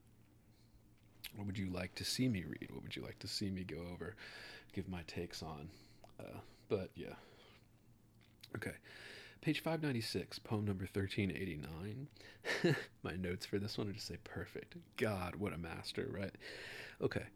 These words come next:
so here we go. "Touch lightly nature's sweet guitar, unless thou knowest the tune, or every bird will point at thee, because a bard too soon." Mm. Now, this one's definitely about writing,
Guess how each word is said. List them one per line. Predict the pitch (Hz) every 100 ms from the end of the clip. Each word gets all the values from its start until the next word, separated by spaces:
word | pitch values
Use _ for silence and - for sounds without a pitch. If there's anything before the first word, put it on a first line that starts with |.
| -
so | -
here | 107
we | 104
go. | 98 - - - -
"Touch | 139 131
lightly | 107 127 143 147
nature's | 113 107 101 98
sweet | - 98 98
guitar, | - - 87 82 76 - - -
unless | 95 98 110
thou | - 98
knowest | 92 95 92 -
the | -
tune, | - - 107 78 64 104 - - -
or | 113
every | 117 131 127
bird | 104 95 92
will | 92
point | - 98 87
at | -
thee, | 87 69 - - -
because | - - 110 92
a |
bard | 87 87 85 85
too | - 90 80
soon." | - - 151 62 - - - - - -
Mm. | 156 156 98 - - - - - - - - -
Now, | 95
this | 95 107
one's | 90 73
definitely | 101 87 - 67
about | 58 - -
writing, | 87 69 -